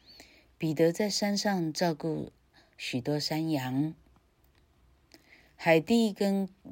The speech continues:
迪特姑妈就走进了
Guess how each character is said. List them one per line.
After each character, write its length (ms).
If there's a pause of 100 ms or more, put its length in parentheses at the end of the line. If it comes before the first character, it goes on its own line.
(120)
迪 140
特 180
姑 220
妈 380 (1080)
就 200
走 320
进 280
了 260